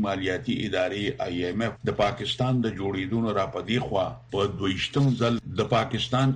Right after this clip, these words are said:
اقتصادي دلدل نه د راوستو دپاره پاکستان له لاس ورکړی دی. مضمون نګار لیکي که د پاکستان ګاونډي ملک افغانستان د حمله کوونکو ملکونو د قبرستان په نوم یادېږي، نو پاکستان د خارجي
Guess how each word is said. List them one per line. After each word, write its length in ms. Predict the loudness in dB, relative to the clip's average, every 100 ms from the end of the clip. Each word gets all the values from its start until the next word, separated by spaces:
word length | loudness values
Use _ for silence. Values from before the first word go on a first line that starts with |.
| 0
اقتصادي 640 | -6 -4 -2 0 2 2 2
دلدل 420 | 0 0 2 2 2
نه 160 | 2
د 100 | 0 0
راوستو 500 | -2 -4 -4 -2 -2
دپاره 380 | 0 0 0 0
پاکستان 600 | -2 -4 -8 -4 0 0 0
له 100 | 0
لاس 260 | 0 -2 -6 -12 -8 -6
ورکړی 400 | -4 0 2 2 2
دی. 120 | 0 -2 -6 -2
مضمون 260 | 0 4 4 4
نګار 300 | 4 4 4
لیکي 240 | 2 4 2
که 100 | 4 2
د 80 | 2
پاکستان 580 | 0 0 -4 0 2 4
ګاونډي 460 | 4 2 0 2 4 4
ملک 280 | 0 -4 -6 -4
افغانستان 800 | 0 2 2 0 0 2 2 2 -2 -6 -2
د 100 | 0
حمله 280 | 2 2 2 2
کوونکو 400 | 2 4 2 2 0
ملکونو 420 | -2 0 2 2
د 100 | 0 -2
قبرستان 580 | -2 0 -2 0 2 4 4
په 100 | 4
نوم 120 | 4 4
یادېږي، 480 | 2 2 2 2 -2 -4 -4 -4
نو 100 | 0 0
پاکستان 580 | 2 -2 -2 2 2 2
د 80 | 0
خارجي 440 | 0 0 0 0